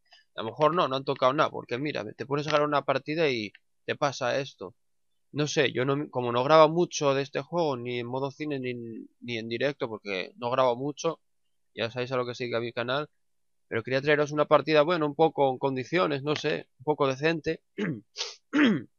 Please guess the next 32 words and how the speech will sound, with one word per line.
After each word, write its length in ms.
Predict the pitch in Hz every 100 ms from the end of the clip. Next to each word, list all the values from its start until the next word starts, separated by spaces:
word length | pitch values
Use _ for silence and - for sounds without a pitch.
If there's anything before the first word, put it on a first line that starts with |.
| _ _ _ _ _ _ _
Y 120 | - 131
esta 240 | 135 156
es 80 | 156
la 80 | 147
versión 260 | 135 143
de 80 | 131
P 80 | 123
S 140 | 117
tres, 180 | 147 151
parecidos 320 | 120 110 120
también, 260 | - 117 123
que 80 | 98
me 100 | 95
va 100 | 113
igual 240 | 117 123
en 120 | 113
Xbox 300 | 147 135 160
que 80 | 147
el 80 | 113
Play 200 | 110 98
tres, 180 | 95 85
ya 60 | 107
os 80 |
lo 140 | 113 107
digo. 280 | 123 107 - _ _ _ _ _ _ _ _ _ _ _ _ _ -
Y, 800 | 165 160 143 135 131 123 113 113 - _ -
y 100 | 147
nada, 320 | 175 101 104
bueno, 340 | 135 - - _ _ _
esta 300 | 160 156 147
mierda 300 | 147 151 135
juego 520 | 127 151 156 156 -